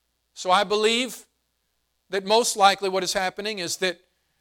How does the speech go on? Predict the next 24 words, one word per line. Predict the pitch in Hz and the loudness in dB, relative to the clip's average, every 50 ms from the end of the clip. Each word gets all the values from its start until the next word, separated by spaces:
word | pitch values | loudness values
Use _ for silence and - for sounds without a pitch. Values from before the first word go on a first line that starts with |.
| _ _ _ _ _ _ _ _ | _ _ _ _ _ _ _ _
they | 151 190 202 | 2 2 2
have | 180 165 196 175 160 | 2 2 -2 -4 -4
not | 185 185 185 202 233 220 - | -2 0 2 2 2 0 -2
tended | - - 233 226 220 190 185 165 - | -4 -4 -2 -2 -2 -2 -4 -4 -4
to | - 185 | -8 -6
the | 180 | -4
lamps | 175 175 175 175 170 - - | -2 -2 -2 -2 -4 -10 -6
properly | _ - 214 196 185 - 170 175 160 165 165 | _ 6 6 6 6 6 2 -6 -4 -4 -4
because | 160 165 156 - 185 170 | -6 -8 -8 -8 -8 -8
they | - 190 175 | -6 -6 -6
have | 165 160 | -6 -6
become | 160 160 - - 185 180 170 | -8 -10 -10 -10 -10 -8 -4
lazy | 170 180 190 202 196 151 151 170 190 | -2 -2 -2 -2 -2 -6 -6 -8 -8
about | 185 147 147 151 156 156 156 | -8 -4 -2 -2 -2 -2 -4
spiritual | - - 180 170 170 160 160 - 160 | -10 -10 -8 -6 -6 -6 -8 -10 -12
matters. | 160 143 143 139 135 143 143 - - - - _ _ _ _ _ _ _ _ _ _ _ _ _ _ _ _ _ _ _ _ _ _ _ _ _ _ _ _ _ _ | -12 -10 -12 -12 -12 -14 -16 -16 -18 -20 -20 _ _ _ _ _ _ _ _ _ _ _ _ _ _ _ _ _ _ _ _ _ _ _ _ _ _ _ _ _ _
But | 165 185 160 | -8 -6 -2
this | 196 269 302 - - - - - | 0 0 2 2 0 0 -2 -4
is | - - 233 214 - | -4 -4 -4 -4 -2
not | 220 220 220 226 220 220 | 0 2 4 4 4 4
only | 226 233 226 226 220 214 202 | 2 0 0 -2 -2 0 0
a | 190 | 0
literal | 202 220 247 247 240 214 196 170 160 139 - _ - | 0 0 2 4 4 4 4 2 0 -2 -6 _ -12
event, | 156 139 147 151 160 175 190 - - - | -10 -8 -6 -6 -6 -8 -10 -12 -20 -20